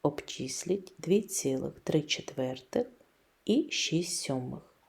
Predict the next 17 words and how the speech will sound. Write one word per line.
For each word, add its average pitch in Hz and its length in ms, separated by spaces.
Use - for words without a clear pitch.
Пригадаємо, 135 920
як 127 360
мішане 127 480
число 175 680
записати 139 760
у 131 120
вигляді 131 480
неправильного 143 760
дробу. - 500
Для 240 160
цього 147 520
цілу 214 380
частину 131 1000
треба 185 360
помножити 143 1000
на 139 300
знаменник 123 840